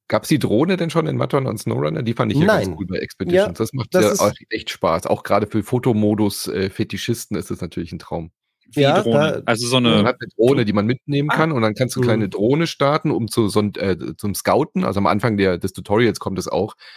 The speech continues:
Speaker 1: Dann kannst
Speaker 3: Ja.
Speaker 1: du die Drohne losschicken und quasi halt schon mal deinen Weg vorausplanen, gucken,
Speaker 3: Ach, cool.
Speaker 1: was ist denn da oben? Ist da irgendwie Matsch? Ist da rutschig? Das ist schon eine coole Idee.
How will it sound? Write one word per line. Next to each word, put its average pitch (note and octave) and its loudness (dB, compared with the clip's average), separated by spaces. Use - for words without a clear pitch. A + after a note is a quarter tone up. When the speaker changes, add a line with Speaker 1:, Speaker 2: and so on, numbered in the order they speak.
Speaker 1:
Dann - -12
kannst A2 2
Speaker 3:
Ja. - -6
Speaker 1:
du F2 -8
die G2+ -2
Drohne A#2+ 2
losschicken B2+ 0
und G#2 -4
quasi G2+ 0
halt F#2 2
schon G#2 -6
mal F2+ -2
deinen F2 -4
Weg G#2 -2
vorausplanen, F#2 -2
gucken, A2 -2
Speaker 3:
Ach, - -16
cool. - -6
Speaker 1:
was F#2+ -4
ist B2 -2
denn B2 2
da G#2+ 4
oben? A2 0
Ist F#2 -6
da G2 2
irgendwie F#2+ -2
Matsch? F#2+ -4
Ist - -12
da F#2 0
rutschig? G2+ -6
Das F#2+ -10
ist A#2 -10
schon G#2 -8
eine F#2+ -8
coole F#2 -8
Idee. D#2 -14